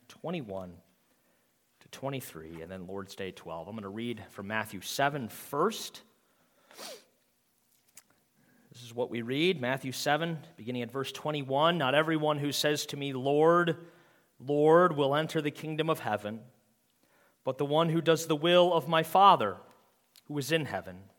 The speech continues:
On that day, many will say to me, 'Lord, Lord, did we not prophesy in your name and cast out demons in your name and do many mighty works in your name?' And then I will declare to them, 'I never knew you. Depart from me, you workers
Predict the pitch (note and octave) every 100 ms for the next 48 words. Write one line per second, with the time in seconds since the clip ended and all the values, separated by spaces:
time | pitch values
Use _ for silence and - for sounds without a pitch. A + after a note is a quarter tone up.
0 | _ _ _ _ _ _ _ - D#3+ F#3+
1 | F#3 D#3 G3+ G3 F#3+ C4 A#3+ E3+ - D3+
2 | C#3+ D3+ C#3+ C#3 D3 A3+ F#3+ C#3 B2+ E3+
3 | G#3+ E3 D3+ D3 F#3+ F#3+ - - F#3+ G#3
4 | A3 - G3+ F#3+ F#3 F3 B2 G2+ F2+ E2+
5 | _ _ _ _ _ _ G2+ - A#2+ B2
6 | D3+ C#3+ C3+ F3 G3+ D3+ C#3 B2+ A#2+ A#2+
7 | B2 C3 D3 D#3 G3 A#3+ G#3+ G3+ F#3 D3
8 | C#3+ - D3+ C#3+ C#3 A2 G#2+ G2+ F2+ F2
9 | _ _ _ _ _ _ _ A2+ G#2+ B2+
10 | C3 B2+ C3 - E3 E3+ D#3+ A2 F#2+ G2
11 | G#2+ B2+ C3+ C#3 C#3 D3 A2 E2+ E2+ F2
12 | _ _ _ _ _ _ _ - A#2+ -
13 | D#3 C3+ - E2+ E2+ E2+ E2+ _ G2 G2
14 | G2+ B2 C#3 - - - -